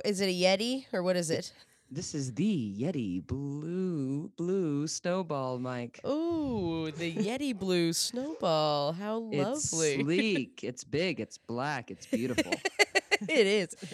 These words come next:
Speaker 1: It is. What's your favorite? 'Cause you're, well, I mean, let's get into it. You're a musician, which, uh, your music is so good. You have such a, like, unique voice, which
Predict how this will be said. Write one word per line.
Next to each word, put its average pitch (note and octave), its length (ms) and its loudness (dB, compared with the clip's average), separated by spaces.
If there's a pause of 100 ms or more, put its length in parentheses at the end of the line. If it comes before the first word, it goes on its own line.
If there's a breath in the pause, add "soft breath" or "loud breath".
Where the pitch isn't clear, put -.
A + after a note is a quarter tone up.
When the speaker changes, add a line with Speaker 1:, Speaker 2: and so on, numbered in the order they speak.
(180 loud breath)
Speaker 1:
It F#3+ 200 6
is. F#3+ 340 4
What's A3+ 220 4
your D4+ 100 6
favorite? C#4+ 480 4
'Cause C4 200 0
you're, D4+ 200 4
well, G#3 360 6
I G3 80 2
mean, G3 180 4
let's A3 160 0
get G#3 140 2
into F3 280 0
it. F3+ 140 2
You're G3 160 2
a G#3+ 40 -2
musician, F3 680 -2 (380 loud breath)
which, F3 260 -4
uh, G3+ 40 0
your F3 180 2
music G3 340 0
is F3 140 0
so E3+ 240 4
good. D#3 320 0
You E3 80 -2
have E3 80 -4
such - 240 -2
a, G#3 80 0
like, G3 260 2 (300 loud breath)
unique E3+ 640 -4
voice, D#3+ 500 0
which - 280 -4